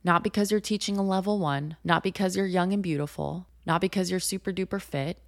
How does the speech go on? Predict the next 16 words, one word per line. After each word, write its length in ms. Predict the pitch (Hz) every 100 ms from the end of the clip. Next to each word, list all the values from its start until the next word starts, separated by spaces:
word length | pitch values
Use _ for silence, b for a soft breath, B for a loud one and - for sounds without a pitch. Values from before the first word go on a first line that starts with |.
| -
not 160 | 147
because 260 | 170 196 185
you 60 | 202
have 160 | 190
the 60 | 180
best 320 | 185 190 -
yoga 340 | 156 156 156
outfit 300 | - - -
on. 340 | 147 147 170 196 _
They're 120 | - 190
gonna 160 | 226
be 100 | 226
showing 380 | 208 - 208 214
up 100 | 202
for 260 | - - 175
you 520 | 165 202 226 170 180